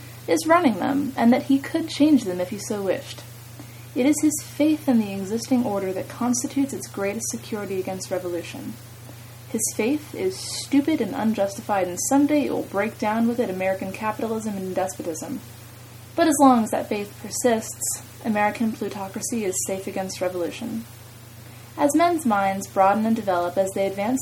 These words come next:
to new ideas and lose faith in their former beliefs, institutions begin to change and are ultimately done away with. The people grow to understand that their former views were false, that they were not the truth, but prejudice and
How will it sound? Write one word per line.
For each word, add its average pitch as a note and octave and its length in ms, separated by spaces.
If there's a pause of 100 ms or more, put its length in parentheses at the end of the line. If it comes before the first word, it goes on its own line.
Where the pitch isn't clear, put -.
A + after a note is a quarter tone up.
to A3+ 60
new A3+ 140
ideas G#3 420
and G3 120
lose G#3+ 280
faith A#3 240
in G3+ 80
their F#3 100
former A3 260
beliefs, G3+ 480 (600)
institutions D4 800
begin G3 240
to F#3+ 60
change B3+ 560
and G#3 180
are G3+ 120
ultimately D4 460
done G3 200
away F3+ 180
with. - 220 (720)
The A#3+ 80
people G3+ 260
grow F#3+ 220
to F#3 60
understand F#3 500
that - 80
their G3 100
former G3 320
views F#3 300
were F3+ 80
false, F#3+ 460
that G#3+ 180
they F#3+ 120
were F3+ 140
not F#3 400
the G#3 100
truth, G#3 460
but - 180
prejudice D4 560 (300)
and F#3+ 220